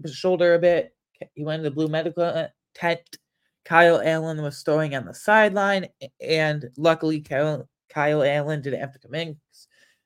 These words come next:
How close this game was, we would have blown it and we would have lost probably. But Josh was fine after the game. The mini bye week, he's probably gonna have to get some ice. He's probably gonna have to get some, be in the training room and weight room, or not weight room, train, um,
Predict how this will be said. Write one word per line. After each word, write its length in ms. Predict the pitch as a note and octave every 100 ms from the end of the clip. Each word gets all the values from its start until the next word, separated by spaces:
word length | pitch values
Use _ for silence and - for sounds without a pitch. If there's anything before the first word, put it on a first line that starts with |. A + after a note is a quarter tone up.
| _ _ _ _ _
How 160 | D#3 E3
close 280 | D#3 D#3+
this 140 | D3+ D3+
game 220 | B2 C#3+
was, 280 | C3 B2+ -
we 160 | C#3
would 180 | C3+ B2+
have 80 | B2 B2 _ _ _ _
blown 300 | A#2 A#2 G#2
it 140 | A#2+
and 180 | - A#2+
we 200 | - -
would 100 | _
have 80 | -
lost 340 | - - A#2+
probably. 260 | - - -
But 200 | - -
Josh 320 | - G3 F#3+
was 140 | F3 D#3
fine 320 | E3 D#3 D#3
after 400 | - D#3+ D#3+ F3
the 60 | D3+
game. 320 | D3+ D#3 D#3
The 80 | D#3
mini 240 | F#3 G#3
bye 260 | E3+ D#3 D#3+
week, 240 | E3+ E3
he's 100 | D#3
probably 260 | D#3+ D3+ D3
gonna 160 | D#3
have 120 | D3+ D3
to 60 |
get 140 | C3 C3+
some 140 | C#3
ice. 240 | C#3+ C#3
He's 120 | C3+ C3
probably 240 | A#2+ C3+
gonna 160 | C#3+ C3
have 80 |
to 80 | C3
get 160 | C3 C3+
some, 260 | - C3 - _ _ _ _ _
be 140 | D#3
in 100 | D3
the 220 | C3+ C#3 B2+ _ _
training 380 | - - D#3+ D#3+
room 260 | D3+ D#3+ D3
and 120 | C3+
weight 240 | C3 D#3
room, 260 | D3+ D3+ C#3
or 160 | D3 -
not 280 | B2+ A#2+ -
weight 140 | _ _
room, 80 | _ _ -
train, 340 | - E3+ - -
um, 260 | C#3 B2